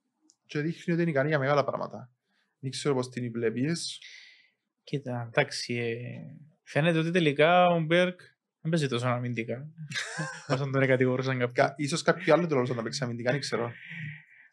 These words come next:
Speaker 2: Αλλά εντάξει, πέραν της πλάκας, ε,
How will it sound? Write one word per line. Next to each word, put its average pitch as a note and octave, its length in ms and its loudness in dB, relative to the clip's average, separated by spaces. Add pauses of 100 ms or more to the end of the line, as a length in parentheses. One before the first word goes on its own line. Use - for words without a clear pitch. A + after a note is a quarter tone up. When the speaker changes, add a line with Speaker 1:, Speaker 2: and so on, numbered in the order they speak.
(220)
Speaker 2:
Αλλά C#3+ 200 2
εντάξει, B2+ 560 0
πέραν C#3+ 260 4
της C3+ 140 -4
πλάκας, D3+ 440 4
ε, D#3 540 8